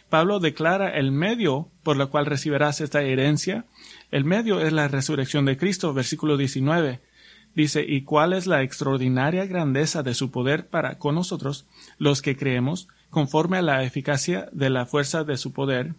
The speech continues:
Ese poder obró en Cristo cuando lo resucitó de entre los muertos y lo sentó a su diestra en los lugares celestiales". Pongan atención por un momento por el final del versículo veinte, que Cristo está sentado a su diestra en los lugares celestiales.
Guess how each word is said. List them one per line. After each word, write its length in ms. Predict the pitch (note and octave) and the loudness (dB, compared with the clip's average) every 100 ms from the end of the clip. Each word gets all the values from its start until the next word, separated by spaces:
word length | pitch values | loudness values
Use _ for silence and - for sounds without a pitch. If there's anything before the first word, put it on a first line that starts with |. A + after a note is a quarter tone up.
| - - | -12 -6
Ese 240 | C#3+ F#3+ | -2 -2
poder 380 | F#3 F3 D3 D3 | 0 2 2 2
obró 380 | E3 D3 C#3+ D3+ | -2 0 2 2
en 120 | E3 | 0
Cristo 380 | E3 C#3+ - D#3+ | 0 -2 -2 -4
cuando 260 | C#3+ C#3 | 0 0
lo 140 | C3+ B2 | 2 0
resucitó 840 | C3 A#2+ C3+ - C3+ D#3 F3 G3 | -2 -2 -2 -2 -4 -2 -2 -2
de 140 | E3 C#3+ | -2 0
entre 260 | C#3+ C#3+ | -2 -2
los 180 | C3+ A#2+ | -2 0
muertos 500 | C#3 E3+ F3 F#3+ F3+ | 2 2 0 -4 -4
y 100 | E3+ | -2
lo 120 | D3 C#3 | 0 0
sentó 560 | C#3 C3+ C#3 F3 F#3 - | 0 -2 0 0 0 -2
a 80 | C#3+ | -4
su 180 | C#3+ | -4
diestra 500 | C3 D3 D#3 F#3 F#3 | 0 0 0 0 0
en 120 | - C#3+ | 0 0
los 120 | C3 | 0
lugares 540 | C3 B2 C3 C#3 - - | 0 0 0 -2 -8 -8
celestiales". 800 | - C3+ C3+ F#3 G3 F3+ - - - - - | -2 0 0 2 2 0 -2 -12 -20 -20 -10
Pongan 260 | - E3+ F#3+ | -4 -2 0
atención 440 | F3+ E3+ D3+ F3+ | 0 -2 0 -2
por 140 | E3+ E3+ | 0 0
un 120 | E3+ | 2
momento 400 | E3+ F#3 F3+ D#3+ | 2 0 0 -2
por 140 | D3 | 0
el 120 | C3 C3 - - E3 F#3 F3+ | -2 -4 -12 -10 -8 -10 -10
final 300 | - C#3+ D3 | -4 0 0
del 120 | D#3+ | 0
versículo 400 | D3+ C#3 D3+ D#3 | -2 -4 -2 -2
veinte, 340 | D3+ F#3 F3+ C3 - - - - _ _ _ _ _ _ | 0 -2 -2 -6 -10 -20 -20 -20 _ _ _ _ _ _
que 160 | D3 C3+ | 0 2
Cristo 340 | D#3 D#3 G3 | 2 2 0
está 400 | D#3+ - D#3 D#3+ | -2 0 2 2
sentado 420 | F3 F3 D3 D3 | 2 0 2 2
a 60 | D#3 | 2
su 160 | D#3 | 0
diestra 340 | C#3 D3+ D#3 F#3 | 0 0 0 0
en 80 | F3+ | 0
los 120 | C#3+ | 0
lugares 320 | C#3 C3 C#3+ | 0 2 0
celestiales. 640 | C3+ C3 C#3 F#3 F#3+ C#3+ | 0 -2 0 0 0 -2